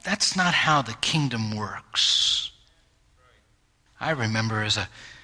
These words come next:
as a young person growing up in the Catholic Church and witnessing to someone who was sharing the gospel with me on Nostrand Avenue. I was waiting for a bus. They came up and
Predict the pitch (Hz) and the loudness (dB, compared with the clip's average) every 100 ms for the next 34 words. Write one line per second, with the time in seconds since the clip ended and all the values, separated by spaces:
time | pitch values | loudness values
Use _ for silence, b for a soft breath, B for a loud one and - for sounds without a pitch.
0 | B - 107 113 139 151 - - 107 - | B -4 0 4 6 4 0 2 2 2
1 | 120 117 131 143 139 135 123 110 113 135 | 2 4 6 6 6 4 2 -4 0 2
2 | 127 113 117 - 156 110 - - - - | 2 -2 -2 2 2 2 0 0 0 -6
3 | - - - _ _ _ _ - B B | -20 -20 -20 _ _ _ _ -20 B B
4 | B 151 151 170 269 208 - 147 127 120 | B 2 4 4 2 2 2 4 6 6
5 | - 185 139 143 135 143 131 123 - B | 4 4 6 4 4 4 4 4 2 B
6 | B B - - 202 214 208 175 160 185 | B B -2 2 4 4 4 4 4 4
7 | 190 - 156 139 143 143 143 143 143 156 | 4 2 4 4 4 4 6 6 4 4
8 | - 202 220 226 147 110 117 123 117 151 | 2 2 2 2 2 2 4 2 4 4
9 | 175 180 160 120 143 - 143 - 147 156 | 4 2 2 4 4 2 2 4 4 2
10 | 147 | 0